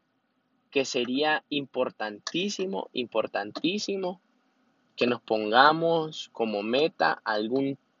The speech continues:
algún propósito digital. Entonces, los que puedan, los que quieran, enfóquense en un programa,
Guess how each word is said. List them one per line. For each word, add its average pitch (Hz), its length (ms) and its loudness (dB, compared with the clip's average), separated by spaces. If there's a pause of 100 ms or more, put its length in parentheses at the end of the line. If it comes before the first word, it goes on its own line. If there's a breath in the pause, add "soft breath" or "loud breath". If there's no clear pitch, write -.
algún 113 320 -2
propósito 127 640 -2
digital. 104 500 -4 (520)
Entonces, 139 520 4 (380)
los 131 240 6
que 117 140 2
puedan, 165 640 8
los 127 160 -4
que 113 140 -6
quieran, 151 600 2 (380)
enfóquense 147 720 -2
en 131 180 0
un 185 300 6
programa, 110 760 -4